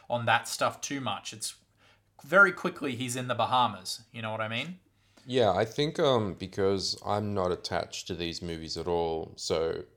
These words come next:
Speaker 2: when you're like, "Wait, that's not Moneypenny,"
Speaker 1: Yeah, but
Speaker 2: I'm
Speaker 1: it just
Speaker 2: like,
Speaker 1: felt
Speaker 2: "I
Speaker 1: s-,
Speaker 2: don't"
Speaker 1: I don't know, it just, for me, it just, they just felt sad. And I thought,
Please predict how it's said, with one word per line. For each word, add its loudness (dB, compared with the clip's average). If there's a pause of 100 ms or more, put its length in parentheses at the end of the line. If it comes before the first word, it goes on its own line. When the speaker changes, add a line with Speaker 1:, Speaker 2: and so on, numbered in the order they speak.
(120)
Speaker 2:
when -8
you're 0
like, -2 (400)
"Wait, 2
that's 0
not -2
Moneypenny," -6
Speaker 1:
Yeah, -2
but -2
Speaker 2:
I'm -6
Speaker 1:
it -6
just -2
Speaker 2:
like, -2
Speaker 1:
felt -
Speaker 2:
"I -4 (100)
Speaker 1:
s-, 0
Speaker 2:
don't" -4
Speaker 1:
I 2
don't -2
know, -2
it -6
just, -12
for -8
me, -4
it -8
just, -6
they 0
just -6
felt -2
sad. 0
And -2
I 0
thought, 0